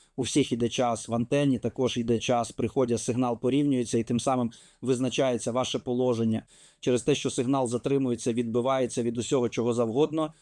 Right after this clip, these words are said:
е, він дуже слабенький, е, відбувається, отже, це зміщення, чому воно плаває, то більш густі хмари, то десь там, е, від стовпа відбилося від, е, кабіни техніки. Базова станція робить корекцію, то є синхронізувати точність,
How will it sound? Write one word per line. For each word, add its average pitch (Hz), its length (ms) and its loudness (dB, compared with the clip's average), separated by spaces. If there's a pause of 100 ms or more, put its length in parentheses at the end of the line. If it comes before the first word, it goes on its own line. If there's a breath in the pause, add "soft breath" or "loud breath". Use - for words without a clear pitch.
(280 soft breath)
е, 117 320 0
він 123 240 0
дуже 123 280 0
слабенький, 156 680 -2 (260 soft breath)
е, 113 340 0
відбувається, 127 600 -2
отже, 127 280 2
це 123 160 -2
зміщення, 123 460 0
чому 127 280 0
воно 120 220 0
плаває, 110 460 0
то - 120 0
більш 117 260 2
густі 113 400 0
хмари, 147 460 0 (160)
то 127 260 0 (300 soft breath)
десь 135 280 2
там, 127 280 0
е, 117 360 2
від 127 160 -2
стовпа 139 600 0
відбилося 123 600 0
від, 120 280 0
е, 120 200 2
кабіни 131 420 0
техніки. 135 500 -2
Базова 123 380 2
станція 120 460 -2
робить 120 260 0
корекцію, 131 540 0
то 120 120 -2
є 117 300 2 (320 soft breath)
синхронізувати 123 720 0
точність, 127 580 0